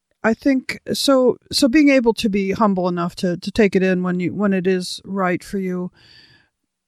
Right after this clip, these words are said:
being humble enough to accept, um, the fact that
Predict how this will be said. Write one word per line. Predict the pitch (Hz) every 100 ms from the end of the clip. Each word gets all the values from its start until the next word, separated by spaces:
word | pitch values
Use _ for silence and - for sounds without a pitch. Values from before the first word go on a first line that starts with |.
| _ 196
being | 240 226 208
humble | 202 214 202 196
enough | 190 185 180 - -
to | - 214 196 180 180 _ _ _ _ _ _ _ _ -
accept, | 202 - - 220 190 - - - -
um, | 202 180 87 87 - - _ _ - - _ _ _ _ _ _ _ _ _
the | 220 214
fact | - 202 190 -
that | 165